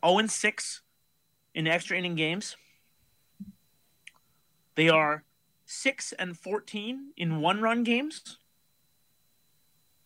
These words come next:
Someone pulled an Uno reverse card on last year's team. And the reason that I lay this at Chaim Bloom, sure, the rotation has been fantastic. I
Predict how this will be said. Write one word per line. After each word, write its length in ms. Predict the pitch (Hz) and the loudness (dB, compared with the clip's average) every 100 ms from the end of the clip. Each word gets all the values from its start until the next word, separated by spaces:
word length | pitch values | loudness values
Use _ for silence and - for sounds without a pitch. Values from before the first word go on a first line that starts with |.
| _ _ 202 202 | _ _ -18 -8
Someone 400 | - 277 320 262 | -2 2 2 2
pulled 220 | 240 185 | 2 2
an 100 | 165 | 0
Uno 220 | 208 208 | 0 2
reverse 400 | 175 160 185 208 | 2 2 0 -2
card 280 | - 160 143 | -2 0 0
on 140 | 143 | -2
last 320 | 143 160 175 160 | -2 -2 -2 -4
year's 180 | 147 | -4
team. 360 | - 175 160 127 _ _ _ _ _ _ _ _ _ _ _ _ - | -4 -6 -6 -8 _ _ _ _ _ _ _ _ _ _ _ _ -2
And 480 | 160 160 156 151 - _ _ _ 196 _ _ _ _ | 2 4 2 -2 -6 _ _ _ -20 _ _ _ _
the 80 | 156 | -2
reason 500 | 185 285 381 349 302 180 | -2 -2 -2 -4 -6 0
that 340 | 190 185 180 _ _ _ _ _ 156 | 4 4 0 _ _ _ _ _ 0
I 180 | 185 | 2
lay 200 | 196 196 175 | 2 -2 -4
this 180 | 175 | -4
at 100 | 160 | -6
Chaim 240 | 156 165 156 | -6 -6 -4
Bloom, 280 | 147 123 117 _ _ _ _ _ _ _ | -8 -10 -16 _ _ _ _ _ _ _
sure, 360 | - 247 202 147 _ | 0 4 4 0 _
the 120 | 160 175 | -4 -2
rotation 440 | 185 208 220 233 | -2 -2 -4 -6
has 80 | 175 | -4
been 160 | 180 | -4
fantastic. 580 | 170 165 156 135 - - _ _ _ _ _ _ _ - | -4 -4 -2 -2 -4 -16 _ _ _ _ _ _ _ -2
I 440 | 156 185 220 226 | 2 4 2 -2